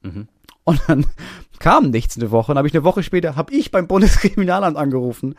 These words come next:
Speaker 2: da beim Empfang und meinte, „Irgendwo ist Neumeier. Ich wollte, ich sollte da angerufen werden.“ Und
Speaker 1: Mhm.
Speaker 2: dann hat das, äh, weißt du, altes Warteschleifenprinzip, da wurde ich einfach immer weitergeleitet,
Speaker 1: Ja, klar.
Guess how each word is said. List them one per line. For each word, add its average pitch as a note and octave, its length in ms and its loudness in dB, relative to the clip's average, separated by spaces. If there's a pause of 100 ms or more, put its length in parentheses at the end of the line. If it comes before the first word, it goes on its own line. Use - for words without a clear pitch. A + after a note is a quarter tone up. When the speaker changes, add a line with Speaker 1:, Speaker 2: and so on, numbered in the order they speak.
(120)
Speaker 2:
da D#3+ 140 0
beim D#3 220 0
Empfang D3 500 0
und B2+ 80 -4
meinte, C3+ 240 0
„Irgendwo D#3 300 0
ist F#3 140 -8
Neumeier. F#3+ 460 2 (680)
Ich D#3 140 0
wollte, F3+ 260 4
ich E3 140 0
sollte F3+ 200 4
da D#3 160 6
angerufen D3 440 0
werden.“ F#2+ 260 -2
Und A2+ 60 -8
Speaker 1:
Mhm. - 20 -4
Speaker 2:
dann D3+ 140 2
hat D#3 80 -2
das, C#3+ 100 -4
äh, B2+ 260 -12
weißt D#3 180 -2
du, D#3+ 140 -6 (140)
altes C#3 340 -2
Warteschleifenprinzip, G#2+ 1000 -4
da A#2 120 -2
wurde C#3+ 160 2
ich - 60 -8
einfach D#3+ 180 0
immer D#3+ 220 0
weitergeleitet, B2+ 720 0
Speaker 1:
Ja, C3 100 -10
klar. G2+ 260 -12